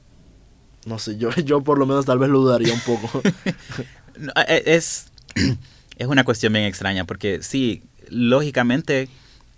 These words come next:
Speaker 2: tu primera reacción debería ser, eh, ya te diste cuenta que esta es una actividad peligrosa, ya
Speaker 1: Ujú.
Speaker 2: pusiste en riesgo tu vida, ya estuviste bien cerca de, de, de pagar, como dicen, el precio,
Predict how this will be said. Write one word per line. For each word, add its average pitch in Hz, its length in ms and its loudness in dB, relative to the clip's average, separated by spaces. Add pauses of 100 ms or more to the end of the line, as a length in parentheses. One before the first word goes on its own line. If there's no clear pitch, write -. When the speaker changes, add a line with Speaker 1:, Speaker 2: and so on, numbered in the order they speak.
Speaker 2:
tu 127 80 -6
primera 110 300 2
reacción 123 260 0
debería 113 240 2
ser, 120 300 -4
eh, 90 160 -14 (320)
ya 120 240 0
te 127 100 -4
diste 120 300 -4
cuenta 113 320 -6
que - 80 -18
esta 107 140 -6
es 107 40 -4
una 107 140 -6
actividad 95 280 -8
peligrosa, 90 400 -8
ya 87 120 -6
Speaker 1:
Ujú. 139 100 -4
Speaker 2:
pusiste 110 300 -4
en 104 80 -6
riesgo 107 260 -4
tu 101 160 -6
vida, 117 320 -6 (680)
ya 113 120 -2
estuviste 110 440 -4
bien 101 180 -2
cerca 117 400 -2
de, 87 260 -6 (520)
de, 90 260 -8
de 95 180 -6
pagar, 98 340 -2
como 104 140 -8
dicen, 117 180 -8
el 80 80 -8
precio, 113 340 -8